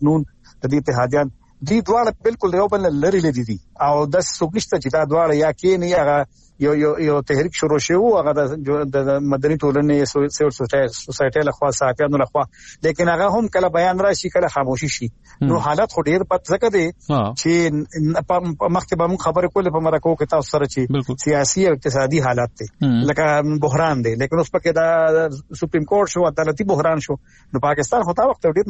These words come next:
Speaker 1: مشکل سره مخامخ دی او ګمان نه کوم چې ډېر زر به دا صورتحال لکه یو ښه طرف ته لاړ شي.
Speaker 2: صحیح.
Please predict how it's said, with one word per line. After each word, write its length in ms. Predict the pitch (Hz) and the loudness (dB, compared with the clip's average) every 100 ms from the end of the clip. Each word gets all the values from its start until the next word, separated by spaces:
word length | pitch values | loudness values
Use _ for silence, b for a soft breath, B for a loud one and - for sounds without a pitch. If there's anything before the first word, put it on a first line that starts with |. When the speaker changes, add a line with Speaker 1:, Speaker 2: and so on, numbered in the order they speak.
| 170 | -4
Speaker 1:
مشکل 280 | - 220 220 180 | -2 -2 0 0
سره 340 | 170 160 143 131 | 2 4 2 0
مخامخ 400 | 139 156 - - | -2 -2 -2 0
دی 60 | |
او 80 | 254 175 | 0 2
ګمان 180 | 196 196 | 0 0
نه 40 | 269 | 0
کوم 160 | 254 220 | 0 -2
چې 140 | - 165 | -2 0
ډېر 100 | 175 | 0
زر 220 | 139 175 | 2 0
به 140 | 151 131 B B B - 147 | 0 -2 B B B -10 -2
دا 280 | 170 165 156 | 2 2 0
صورتحال 560 | - 143 147 131 151 139 | 0 -2 0 0 0 0
لکه 160 | - 139 135 143 | 0 0 0 -2
یو 60 | - | -2
ښه 80 | - | -2
طرف 140 | 139 131 - | 0 -2 -2
ته 60 | |
لاړ 160 | 120 113 - | 0 -2 -4
شي. 80 | - _ _ _ - | -14 _ _ _ -6
Speaker 2:
صحیح. 160 | 139 | -4